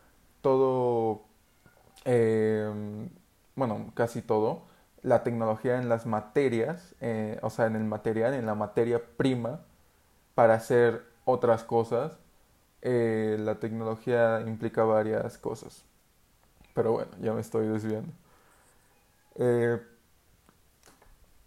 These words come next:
eh, una ingeniería, o al menos mi concepto de, de estudiar alguna ingeniería, es para ayudar a las personas que tienen un problema,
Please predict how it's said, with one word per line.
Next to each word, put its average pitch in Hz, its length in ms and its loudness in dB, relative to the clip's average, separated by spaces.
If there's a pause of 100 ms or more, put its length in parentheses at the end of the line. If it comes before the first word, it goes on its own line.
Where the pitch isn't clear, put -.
(260)
eh, 175 520 8
una 214 160 2
ingeniería, 127 880 2 (500)
o 123 120 6
al 123 120 6
menos 147 440 -4
mi 123 120 -4
concepto 127 560 -2
de, 110 360 -4
de 120 180 -2
estudiar 117 440 -4
alguna 117 340 -2
ingeniería, 110 840 -4 (1400)
es - 600 -2 (100)
para 151 560 6 (320)
ayudar 139 400 6
a 156 100 4
las 127 220 2
personas 131 920 0 (500)
que 131 120 -2
tienen 147 340 -6
un 151 120 -4
problema, 139 640 0